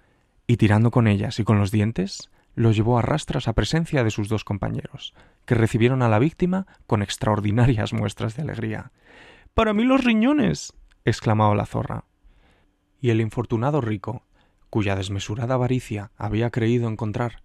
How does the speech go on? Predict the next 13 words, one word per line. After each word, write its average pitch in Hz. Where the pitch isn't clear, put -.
grandes 104
tesoros 110
en 104
las 101
ruinas 107
del 107
molino 110
hundido, 107
halló 107
la 110
más 104
trágica 131
muerte 101